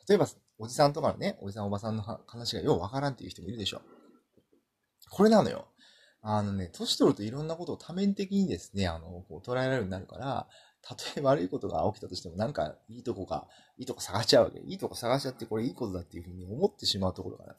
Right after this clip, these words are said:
これがあまりにもひねくれすぎると、あの、問題なんですけど。だからそれがさっき言った、社会の人たちがどう考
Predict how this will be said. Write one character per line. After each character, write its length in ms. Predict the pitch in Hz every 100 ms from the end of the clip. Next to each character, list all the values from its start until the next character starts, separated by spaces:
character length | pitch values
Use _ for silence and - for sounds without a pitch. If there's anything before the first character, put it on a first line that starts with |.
| - -
こ 120 | -
れ 100 | 262
が 80 | 254
あ 60 |
ま 60 | 262
り 80 | 262
に 40 |
も 80 | 220
ひ 140 | -
ね 100 | 175
く 100 | 196
れ 80 | 208
す 120 | 208
ぎ 60 | 208
る 80 | 196
と、 140 | 95 95 - _ _
あ 100 | -
の、 100 | 101
問 240 | 95 101 104
題 160 | 107
な 100 | 107
ん 80 | 101
で 60 | 101
す 100 | -
け 60 |
ど。 80 | -
だ 80 | 156
か 80 | 143
ら 20 |
そ 140 | -
れ 60 | 208
が 100 | 202
さ 100 | 190
っ 40 | -
き 60 | 107
言 80 |
っ 40 | 95
た、 260 | - 143 - - - -
社 160 | 135
会 180 | 127 113
の 80 | 98
人 80 | 95
た 60 |
ち 60 | 95
が 80 | 92
ど 120 | 127
う 40 |
考 80 | 107